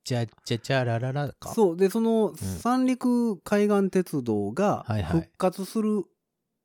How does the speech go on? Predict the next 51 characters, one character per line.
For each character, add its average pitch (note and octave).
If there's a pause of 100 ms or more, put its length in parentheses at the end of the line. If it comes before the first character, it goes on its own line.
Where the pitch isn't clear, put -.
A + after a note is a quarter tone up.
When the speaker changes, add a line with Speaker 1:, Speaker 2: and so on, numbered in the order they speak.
(540)
Speaker 2:
セ F#3
レ C#3+
モ G2
ニ D#2 (320)
ー C#3+
Speaker 1:
あ -
あ、 B2+
は G#2
あ G2+
は F#2
あ F#2 (100)
は -
あ。 -
Speaker 2:
に A#3+
行 E3
っ -
て -
た A#2
ん F#2+
で -
す -
よ、 A#2+
僕。 -
Speaker 1:
あ F#3
あ、 -
Speaker 2:
で、 F#3
Speaker 1:
そ D4
れ D#4
で？ D4
Speaker 2:
そ D4+
の C#4
時 G#3
や A2
か -
ら、 G#2
も G2+
う G#2
だ A2+
い -
ぶ A#3+
前 G#3+
で -
す -
ね、 B2
Speaker 1:
う -
ん。 A2
Speaker 2:
あ -
れ F#2+
だ G2
か -
ら。 -